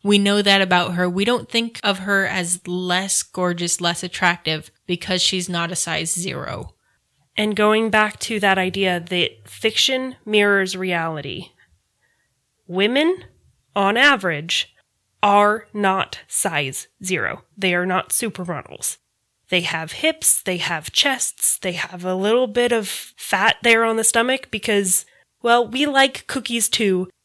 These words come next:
Speaker 2: and we like
Speaker 1: <laughs>
Speaker 2: cheeseburgers and steak. We
Speaker 1: Yes.
Speaker 2: like to eat too.
Speaker 1: Turns out, something I do want to warn you about. This has more to do with today's audiences than it does with actuality.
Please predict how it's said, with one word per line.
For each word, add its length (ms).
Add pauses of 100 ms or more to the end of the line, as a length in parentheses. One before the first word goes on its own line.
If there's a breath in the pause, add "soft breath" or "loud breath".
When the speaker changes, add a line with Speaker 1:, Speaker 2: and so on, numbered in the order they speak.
Speaker 2:
and 180
we 140
like 200
Speaker 1:
<laughs> 20
Speaker 2:
cheeseburgers 880
and 200
steak. 600 (360 loud breath)
We 180
Speaker 1:
Yes. 120
Speaker 2:
like 280
to 100
eat 460 (100)
too. 340 (240)
Speaker 1:
Turns 380
out, 340 (640)
something 540
I 100
do 240
want 300
to 160
warn 500
you 480
about. 720 (400)
This 340
has 400
more 300
to 180
do 140
with 240
today's 580
audiences 720
than 180
it 120
does 300
with 140
actuality. 1040